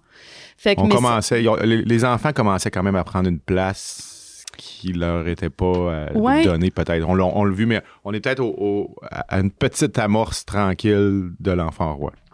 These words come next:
Speaker 1: Mais c'est que dans le fond, là, on développe la culture postmoderne à cette époque-là.
Speaker 2: Ok.
Speaker 1: Début des années quatre-vingts, c'est la culture postmoderne, dans le fond, qui commence à être en place. Puis, c'est qu'on a commencé à faire apparaître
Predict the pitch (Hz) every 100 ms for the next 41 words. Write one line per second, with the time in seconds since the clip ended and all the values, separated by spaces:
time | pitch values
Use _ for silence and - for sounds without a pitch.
0 | _ _ _ - 233 220 320 294 285 269
1 | - 403 254 247 - 202 196 202 226 226
2 | 202 208 190 240 226 196 - 190 202 208
3 | 185 - 185 185 185 180 180 - 190 185
4 | - 202 220 302 311 233 220 240 247 220
5 | 208 220 262 208 202 208 - 269 233 214
6 | 202 190 240 226 190 214 240 - 202 202
7 | 220 202 196 180 196 233 - _ - -
8 | - - 131 175 - _ _ _ _ _
9 | - - 226 220 277 285 - 226 233 277
10 | 269 269 254 403 330 - 240 233 220 220
11 | 208 196 254 262